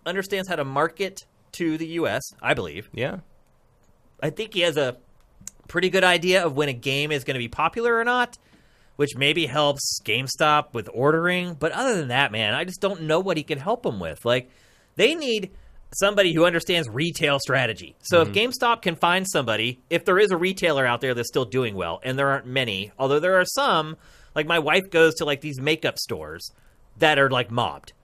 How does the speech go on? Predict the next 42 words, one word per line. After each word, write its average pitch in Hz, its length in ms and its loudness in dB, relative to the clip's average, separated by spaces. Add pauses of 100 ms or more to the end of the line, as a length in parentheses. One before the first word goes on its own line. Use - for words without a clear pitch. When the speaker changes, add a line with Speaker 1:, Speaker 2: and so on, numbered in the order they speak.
(140)
Speaker 2:
Mm-hmm. 107 140 -10
Speaker 1:
So 180 140 2
there 185 160 4
are 269 120 4
some 302 320 0
retail 220 380 0
outlets. 170 260 4
Speaker 2:
Yeah, 127 60 6
they 135 80 4
should 156 160 -4
get 170 120 -2
some 131 100 -6
people 131 240 -2
from 117 160 -8
Sephora 113 480 0
Speaker 1:
Right, 165 200 6
Speaker 2:
over 92 160 -8
Speaker 1:
that's 160 160 2
Speaker 2:
there. 165 60 0
Speaker 1:
what 165 40 2
I'm 151 60 -4
talking 139 300 -2
about. 107 140 -4
Speaker 2:
Yeah. 95 120 -6
Speaker 1:
That's 139 200 -2
the, 135 100 -4
that's 131 220 -2
the 139 60 -16
company 127 220 -8
I'm 107 60 -8
talking 101 240 -10
about. 71 140 -18 (400)
That 208 260 4
place, 269 480 0
you 180 100 -6
go 226 140 6
in 240 80 2
there, 262 120 2
it's 175 200 -2
mobbed. 123 480 0
Speaker 2:
Mm-hmm. 110 220 -8
Speaker 1:
So 170 540 4